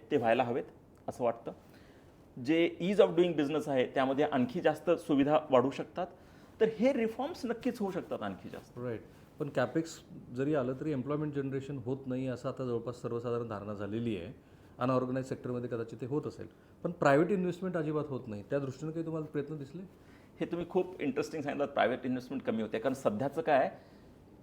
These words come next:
Speaker 1: प्रायव्हेट इन्व्हेस्टमेंट कधी होते, जेव्हा कॅपॅसिटी युटिलायझेशन फॅक्टरीचं ऐंशी टक्के पेक्षा जास्त होतं.
Speaker 2: हम्म.
Speaker 1: सध्या सेव्हन्टी फोर टू सेव्हन्टी सेव्हन पर्सेंट आहे.
Speaker 2: हम्म.
Speaker 1: त्यामुळे ते होत नाहीये. पण कन्झम्पशन जसं वाढतं तसं
Speaker 2: ओके.
Speaker 1: प्रोडक्शन वाढायला हवं.
Speaker 2: हम्म.
Speaker 1: प्रोडक्शन जसं वाढतं, सेव्हन्टी सेव्हन पासनं जर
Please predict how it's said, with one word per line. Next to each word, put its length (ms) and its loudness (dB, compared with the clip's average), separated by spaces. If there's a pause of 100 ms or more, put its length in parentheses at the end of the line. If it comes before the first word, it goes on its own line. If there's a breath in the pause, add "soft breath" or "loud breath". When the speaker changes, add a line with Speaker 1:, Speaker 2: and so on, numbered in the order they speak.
(240)
Speaker 1:
प्रायव्हेट 260 12
इन्व्हेस्टमेंट 360 -2
कधी 180 4
होते, 200 2
जेव्हा 180 4
कॅपॅसिटी 480 4
युटिलायझेशन 480 2
फॅक्टरीचं 580 -2
ऐंशी 240 -4
टक्के 200 -6
पेक्षा 200 -8
जास्त 300 4
होतं. 200 -14
Speaker 2:
हम्म. 240 -12
Speaker 1:
सध्या 280 4
सेव्हन्टी 360 2
फोर 140 2
टू 100 -4
सेव्हन्टी 320 0
सेव्हन 200 0
पर्सेंट 360 -4
आहे. 140 -14
Speaker 2:
हम्म. 180 -12 (160)
Speaker 1:
त्यामुळे 320 4
ते 80 4
होत 240 2
नाहीये. 560 -6 (500 loud breath)
पण 100 6
कन्झम्पशन 680 4
जसं 220 2
वाढतं 580 6 (300)
तसं 160 2
Speaker 2:
ओके. 80 -6
Speaker 1:
प्रोडक्शन 400 2
वाढायला 320 6
हवं. 340 2
Speaker 2:
हम्म. 340 -8
Speaker 1:
प्रोडक्शन 580 4
जसं 200 0
वाढतं, 300 4
सेव्हन्टी 340 2
सेव्हन 300 4
पासनं 400 -4
जर 200 2